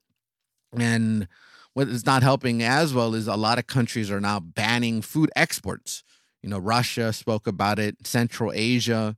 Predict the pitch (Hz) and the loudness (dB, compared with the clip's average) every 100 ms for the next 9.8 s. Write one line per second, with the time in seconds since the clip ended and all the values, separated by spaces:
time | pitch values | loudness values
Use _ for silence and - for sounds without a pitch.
0 | _ 117 107 98 107 101 104 113 - 107 | _ -6 -4 -2 -4 -2 -2 -2 -4 -6
1 | 90 110 110 107 104 98 90 92 107 107 | -4 -2 0 0 -4 -8 -14 -4 -2 0
2 | 107 107 110 101 _ _ _ _ _ _ | 0 0 0 -2 _ _ _ _ _ _
3 | - 131 123 120 110 110 90 110 110 110 | 0 0 0 -2 0 -2 0 0 0 0
4 | 107 110 110 - 113 117 120 151 165 147 | -2 -2 -2 -4 -4 0 0 0 -2 -2
5 | 123 120 110 - 151 127 104 90 127 123 | -2 -4 -8 -6 -6 -4 -4 -4 -4 -2
6 | 117 104 110 101 - 101 107 117 113 87 | -2 0 0 -2 -4 -6 -4 -2 -2 -4
7 | 101 107 113 113 107 _ _ _ _ - | -4 -2 0 -2 -8 _ _ _ _ -10
8 | 156 131 - 123 117 - 139 151 - - | -4 -2 0 -2 -2 0 0 0 -4 -2
9 | 104 98 98 98 107 107 135 185 | 0 2 2 2 2 0 -2 -2